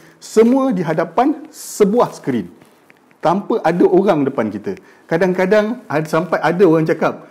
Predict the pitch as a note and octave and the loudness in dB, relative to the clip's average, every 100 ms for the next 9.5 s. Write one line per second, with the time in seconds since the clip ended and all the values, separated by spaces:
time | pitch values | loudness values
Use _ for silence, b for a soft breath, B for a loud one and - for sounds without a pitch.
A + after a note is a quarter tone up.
0 | B B A#2+ C3 F3 G3+ G3 A3 G3+ C#3 | B B -4 -2 0 0 0 2 2 4
1 | C#3 C#3 D3 A2+ A2+ - - _ b b | 4 4 2 0 -2 -2 -16 _ b b
2 | b b b _ C#3 G#2 A2 F3 G#3 E3 | b b b _ -6 -4 -2 0 2 4
3 | C3+ C3+ B2 A#2+ A2 - - - D#3+ G2+ | 4 2 0 0 -2 -4 -18 -4 -2 -2
4 | G2 A#2+ E3+ - F#3 F3+ B2+ G#2 D#3+ B2 | -4 -8 -8 -6 -4 0 -2 -2 -2 0
5 | A#2 C3 F3 B2+ - B B B2+ C#3 C#3+ | 0 -2 0 0 -2 B B 0 0 2
6 | B2 C3 B2+ B2+ - G3 - - B2+ B2+ | 0 0 -2 -4 0 0 0 -6 -4 0
7 | G3+ G3 E3 C3 G#2+ B B C3 D3 B2 | 0 0 -4 -6 -6 B B 2 2 4
8 | E3 D#3+ - A#2 B2 B2+ A#2+ A#2+ A2 F2 | 4 2 0 -8 -4 -2 0 0 -2 -6
9 | - - B2+ F#2+ | -16 -14 -10 -10